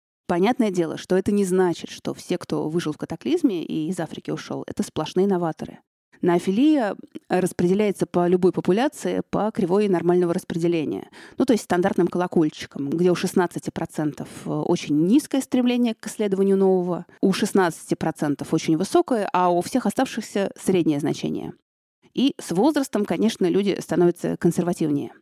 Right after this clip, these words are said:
Но в любом случае, без стремления к исследованию нового вся эта история с эластичным мышлением вряд ли была бы осуществима.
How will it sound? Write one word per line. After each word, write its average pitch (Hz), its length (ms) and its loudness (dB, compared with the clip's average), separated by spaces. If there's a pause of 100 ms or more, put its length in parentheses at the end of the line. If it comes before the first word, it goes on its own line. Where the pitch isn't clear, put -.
(400)
Но - 180 2
в - 80 -4
любом 214 300 4
случае, 165 420 0
без 165 240 0
стремления 208 680 2
к - 240 -8
исследованию 170 640 0
нового 214 500 2
вся - 200 -2
эта 202 140 0
история 180 380 2
с - 100 -6
эластичным 170 520 2
мышлением 208 640 2
вряд 185 340 -2
ли 214 100 -4
была 156 280 -4
бы 160 180 -2
осуществима. 156 720 -8